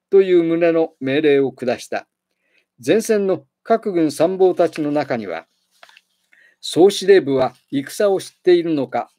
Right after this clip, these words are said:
と吠える者もあった。今、ロシア軍が動揺しているのにつけ込み、追撃を行うべきであっ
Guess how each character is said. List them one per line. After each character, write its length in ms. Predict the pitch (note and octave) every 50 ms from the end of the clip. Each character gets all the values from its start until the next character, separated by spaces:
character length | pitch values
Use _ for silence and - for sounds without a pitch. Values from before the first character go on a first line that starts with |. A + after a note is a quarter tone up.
| _ _ -
と 220 | D#3+ D#3 D#3 - _ _ _ _
吠 180 | - D#3 G3
え 60 | G#3
る 120 | E3+ E3 D#3+
者 240 | D3 D3 D3 D#3 C#3+
も 120 | C3+ A#2
あ 40 | G#2+
っ 100 | - _ _
た。 160 | - F2 - _ _ _ _ _ _ _ _ _ _ -
今、 320 | F#3+ G#3 F#3+ D3 - _ _ _ -
ロ 160 | C3+ D3 D#3+
シ 160 | D3+ - A3
ア 80 | G#3+ G3+
軍 200 | F3 E3 D#3 C#3+
が 120 | C#3 C3
動 240 | A2+ A2 C3+ D#3 F#3
揺 220 | F#3+ F#3 F3+ D#3+
し 80 | - -
て 120 | - E3+
い 40 | E3+
る 100 | E3+ E3
の 100 | D3+ C#3
に 220 | C3 B2 B2 - _
つ 140 | - -
け 100 | - D#3+
込 140 | D#3 D#3 D#3
み、 220 | C3+ A#2+ A#2 A2 _ _ _ _ _ _ _
追 260 | - - - G3 G#3 G3
撃 320 | G#3+ G3+ G3+ - G3 G3
を 160 | F#3 F3+ E3
行 140 | D#3+ - F3+
う 200 | F3+ F3 F3 D#3+
べ 140 | D3 D#3+ D#3
き 100 | - C3+
で 120 | B2+ B2+
あ 40 | A#2+
っ 100 | -